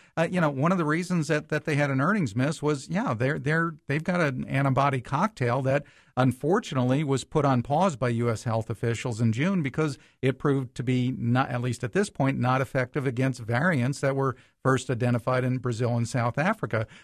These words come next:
I mean, this is a big employer. They've got eleven thousand employees at its headquarters in, in Indian-, Indianapolis, and I, I've been, uh, at their campus.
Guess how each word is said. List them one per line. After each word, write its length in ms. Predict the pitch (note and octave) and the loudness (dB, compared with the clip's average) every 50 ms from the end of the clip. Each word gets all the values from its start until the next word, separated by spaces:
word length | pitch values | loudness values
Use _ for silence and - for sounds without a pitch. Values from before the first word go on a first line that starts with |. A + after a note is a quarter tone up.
| _ | _
I 60 | - | 2
mean, 160 | D3 C#3 C3+ D3 | 4 4 6 4
this 180 | G3 G3+ - | 4 2 2
is 120 | G#3 D3+ C#3 | 0 0 0
a 40 | |
big 200 | C3 A2+ C#3 A#2+ | 2 2 2 2
employer. 420 | B2 A#2 A2 - B2 A#2 G#2+ G2+ F#2+ | 2 2 0 0 -2 -2 0 0 0
They've 160 | G#2+ A#2 G#2+ | 0 -2 0
got 160 | A2 C3 A2+ | 0 0 0
eleven 320 | G#2+ G#2 A2+ A2+ G2+ A#2+ A2 | 0 0 0 0 2 0 0
thousand 400 | - A#2 A#2 A2 A2 G2 A#2 A2 | 0 0 -2 -2 -2 0 0 0
employees 640 | G#2+ G2+ - - A#2+ A2+ A2+ A2+ A2 A2 G2+ G#2 | 0 -2 -2 -2 0 0 0 0 0 -2 -2 -2
at 120 | G#2+ G#2+ | -2 -2
its 160 | A2 G#2+ - - | -4 -6 -4 -4
headquarters 640 | B2 B2 G#2+ G#2+ - A#2+ A2+ G#2+ A2+ A#2 A2 G#2 | -4 -4 -4 -4 -2 -2 0 0 0 0 0 2
in, 200 | A#2+ A#2 A#2+ A#2+ - - - _ _ - | 2 2 2 2 0 -4 -14 _ _ 2
in 100 | B2 C3 | 2 4
Indian-, 360 | B2 A#2+ A#2+ A#2 A2+ A2 B2 | 4 4 4 4 2 0 0
Indianapolis, 880 | B2 - B2+ B2+ B2+ A#2+ A#2 A2 A2 A#2 A#2+ B2 - - A#2 A2 - | -2 0 0 0 2 2 2 0 0 0 0 0 -2 -2 -4 -2 -2
and 80 | C3+ C3+ | 0 0
I, 140 | C3 C3+ - C#3 | 0 -2 -2 -2
I've 160 | C#3 C3+ A#2+ | -2 -2 -2
been, 300 | C3 B2+ A#2+ A#2 A2+ A2 - - | -2 -2 -2 -2 -4 -6 -8 -6
uh, 220 | B2 A#2 A#2 - - | -4 -4 -4 -2 -2
at 220 | B2+ C3+ D#3 - | -2 -2 -2 -2
their 160 | - A2+ G#2+ | -2 -4 -4
campus. 440 | - - B2+ A#2+ A#2 A2+ - B2+ - | -4 -4 -4 -4 -4 -4 -4 -6 -8